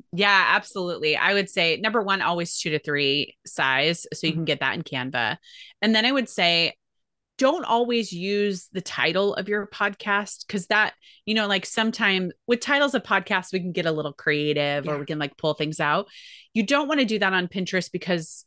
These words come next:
Speaker 1: Pinterest reads the text on
Speaker 2: Mm.
Speaker 1: images, like S E O.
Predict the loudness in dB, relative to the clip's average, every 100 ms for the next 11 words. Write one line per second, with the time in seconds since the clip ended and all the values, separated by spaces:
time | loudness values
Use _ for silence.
0 | -8 -4 -2 -2 -4 -6 -4 -2 -2 -4
1 | -4 -4 -4 -6 -6 -6 -10 -2 0 0
2 | -2 -2 -4 -4 -4 -4 -4 -2 0 -2
3 | -4 -6 -6 -4 -4 -4 -6